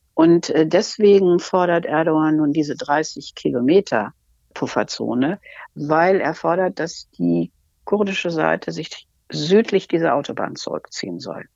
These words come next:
Das lehnen die Kurden sowieso ab, aber, ähm, auch Syrien lehnt das ab, diese Pufferzone, weil sie sagen, das ist natürlich syrisches Territorium.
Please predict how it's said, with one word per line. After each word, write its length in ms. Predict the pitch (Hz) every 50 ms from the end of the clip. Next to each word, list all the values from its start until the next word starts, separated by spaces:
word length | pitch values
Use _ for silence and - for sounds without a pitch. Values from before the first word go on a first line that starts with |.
| _ _ _ _
Das 280 | - 156 165 170 - -
lehnen 220 | 208 214 240 233
die 100 | 190 175
Kurden 400 | - - 214 226 247 240 240 226
sowieso 420 | 202 196 202 220 226 233 226 240 262
ab, 300 | 220 240 294 - - - _ -
aber, 540 | - 185 190 185 185 180 180 180 170 - -
ähm, 460 | - 156 170 170 165 170 175 165 156 -
auch 120 | 170 170
Syrien 500 | - - 196 214 196 156 135 135 127 127
lehnt 260 | 127 135 123 131 139 147
das 200 | 143 147 - 127
ab, 260 | 123 165 233 - - _ - -
diese 180 | 165 165 170
Pufferzone, 1040 | - - - 165 - 180 170 175 - - 170 165 175 185 185 190 196 160 - - 156 151 160
weil 580 | 156 156 156 175 190 202 214 220 208 196 - - 131
sie 180 | 156 165 170 170
sagen, 320 | - 165 165 170 185 190
das 160 | 175 170 -
ist 160 | - - - -
natürlich 440 | 165 165 - - 160 160 151 -
syrisches 540 | - 147 165 220 214 151 127 - - - -
Territorium. 840 | - - 123 120 101 - - - 113 110 104 110 95 76 78 - _